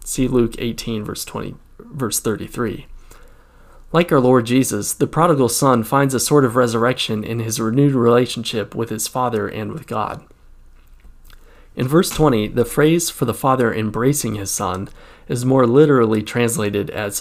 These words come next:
"fell upon his neck." A description of an emotional reunion used in the Old Testament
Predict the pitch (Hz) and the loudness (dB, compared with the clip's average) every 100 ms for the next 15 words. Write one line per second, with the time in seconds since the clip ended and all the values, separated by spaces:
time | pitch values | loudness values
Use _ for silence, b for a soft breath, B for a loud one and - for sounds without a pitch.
0 | - - - 135 131 113 120 110 107 113 | -12 -10 0 2 4 2 -2 -4 -4 -8
1 | 104 101 - - _ B B B B B | -8 -10 -14 -20 _ B B B B B
2 | 127 123 - 156 151 175 180 175 123 120 | -4 -4 0 0 2 2 2 0 -2 0
3 | 113 107 120 139 - 131 117 113 117 117 | 2 4 4 2 0 0 2 2 2 0
4 | 92 90 - 120 139 139 123 117 131 135 | -2 -6 -4 0 0 0 0 2 2 0
5 | - 107 - 101 92 | -4 -8 -6 -8 -8